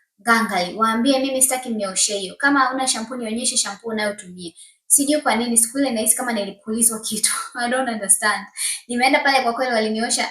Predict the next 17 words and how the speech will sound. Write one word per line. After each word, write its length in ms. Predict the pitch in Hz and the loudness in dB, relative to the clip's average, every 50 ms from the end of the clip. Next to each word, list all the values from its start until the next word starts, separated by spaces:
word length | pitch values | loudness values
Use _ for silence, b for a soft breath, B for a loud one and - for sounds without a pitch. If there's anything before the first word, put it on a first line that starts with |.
| - - | -6 -4
nywele 320 | 214 220 214 208 196 196 202 | -4 -2 -2 -2 -2 0 2
zangu 480 | 202 247 254 247 226 214 214 214 - - | 2 4 2 2 0 -4 -8 -10 -10 -10
na 180 | 208 202 196 190 | -8 -4 0 0
sabuni 720 | - - - - - - - - 196 202 214 226 233 226 | 0 2 2 2 2 4 4 4 4 2 0 -2 -2 -2
ya 100 | 208 196 | -2 0
nini? 480 | 214 269 311 285 214 170 160 185 _ _ _ _ _ _ _ _ _ _ _ _ - | 2 2 2 2 2 -2 -8 -10 _ _ _ _ _ _ _ _ _ _ _ _ -2
Ya 240 | 196 196 196 190 196 | 4 6 6 6 4
unga. 320 | 196 196 180 156 151 - | 2 -4 -4 -4 -4 -2
Lakini 280 | - 233 233 - 392 381 | -2 -2 -2 -2 -2 2
nilitulia, 460 | 330 302 277 262 262 262 262 285 285 | 4 4 4 4 4 4 2 2 2
nilikaa 320 | 262 226 214 220 254 247 226 | 2 0 -2 0 2 2 2
pale 220 | 233 226 214 202 | 2 0 0 0
mpaka 260 | 196 202 202 190 170 | -2 -4 -4 -4 -6
mwisho. 260 | 170 160 160 - - - - | -6 -6 -10 -10 -12 -8 -4
Nywele 260 | 220 269 294 311 285 262 | 2 2 4 6 4 4
ilikakamaa, 1000 | 240 208 - - 208 196 - - - 208 196 185 190 208 240 226 - - - - _ _ _ - | 2 0 -6 -8 -8 -8 -8 -8 -8 -8 -6 -4 2 4 4 4 4 2 0 -6 _ _ _ -8
ilikakamaa. 1200 | 247 262 262 247 240 226 - - 220 220 220 - 220 214 208 220 233 262 277 262 247 208 180 - | -4 -4 -2 -2 -4 -6 -4 -4 -6 -6 -4 -2 0 0 2 2 2 4 4 4 4 2 0 -4